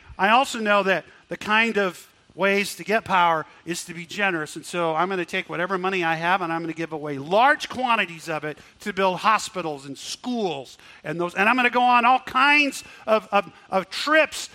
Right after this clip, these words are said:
uh, that, that, that will, will give benevolence to others. And so here's a person, and if you're just looking at that person, everything about their life looks moral.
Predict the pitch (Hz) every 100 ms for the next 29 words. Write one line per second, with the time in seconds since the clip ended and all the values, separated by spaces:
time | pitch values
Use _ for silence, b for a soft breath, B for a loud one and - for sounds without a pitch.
0 | b 202 202 196 196 208 170 214 185 220
1 | 214 185 b 202 214 233 170 233 233 262
2 | 262 262 233 - 220 208 202 170 - -
3 | 175 - 214 B B 277 330 320 - 254
4 | 302 294 233 202 196 B - 226 208 254
5 | 311 294 269 196 247 359 330 330 302 285
6 | 269 240 - 277 262 233 202 190 B B
7 | - 285 349 349 339 311 320 320 311 254
8 | 269 254 254 233 220 233 302 277 226 B
9 | B 175 226 294 - - 165 190 262 302
10 | 277 233 156